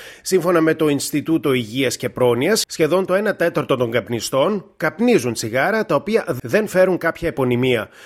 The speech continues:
Πρόκειται για αριθμό μεγαλύτερο από ό,τι ήταν το δύο χιλιάδες δεκαεννέα. Η τεράστια ζήτηση για φθηνά τσιγάρα έχει περιοδοτήσει έναν πόλεμο στη Βικτόρια, όπου αντίπαλες συμμορίες διεκδικούν τον έλεγχο της μαύρης αγοράς.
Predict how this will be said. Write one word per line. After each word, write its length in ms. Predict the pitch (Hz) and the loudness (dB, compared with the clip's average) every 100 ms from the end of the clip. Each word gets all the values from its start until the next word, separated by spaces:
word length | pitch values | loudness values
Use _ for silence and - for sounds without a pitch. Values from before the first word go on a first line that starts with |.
| - - | -18 0
Πρόκειται 380 | 156 151 165 | 0 0 0
για 160 | 165 139 | 2 2
αριθμό 280 | 135 165 170 | 0 0 -2
μεγαλύτερο 640 | 156 143 175 214 135 127 | 0 0 0 0 2 2
από 120 | 123 | 2
ό,τι 160 | 139 127 | 0 -2
ήταν 240 | 147 180 | -2 -2
το 100 | 143 | -2
δύο 160 | 120 143 | -2 -2
χιλιάδες 420 | 127 127 123 120 | -2 0 0 0
δεκαεννέα. 640 | 117 113 110 117 117 101 - _ _ - - - | -2 -2 -2 0 -2 -4 -12 _ _ -20 -20 -8
Η 80 | 147 | 0
τεράστια 520 | 147 165 190 190 170 | 2 2 2 2 2
ζήτηση 380 | 156 202 196 180 | 2 -2 -4 0
για 120 | 170 | 0
φθηνά 260 | 175 185 180 | 0 -2 0
τσιγάρα 380 | 170 180 202 | 0 0 2
έχει 180 | 196 196 | 2 0
περιοδοτήσει 600 | - 180 165 175 220 - | 0 0 0 -2 -4 -2
έναν 260 | 156 143 131 | 0 0 2
πόλεμο 340 | 160 156 139 | 2 2 0
στη 140 | 131 139 | -2 -4
Βικτόρια, 600 | 127 - 190 185 123 120 | -6 -4 0 2 2 2
όπου 240 | 123 135 | 2 0
αντίπαλες 460 | 127 170 160 135 123 | 0 0 -2 -2 -2
συμμορίες 560 | 135 120 135 175 156 139 | -2 0 2 2 0 -2
διεκδικούν 680 | 143 123 104 120 156 180 170 | -2 -2 -4 -6 2 2 2
τον 180 | 135 | 0
έλεγχο 260 | 151 165 139 | 0 -2 -4
της 120 | 117 | -6
μαύρης 380 | 147 147 143 147 | 0 0 0 -2
αγοράς. 480 | 127 127 143 131 | -2 0 0 -2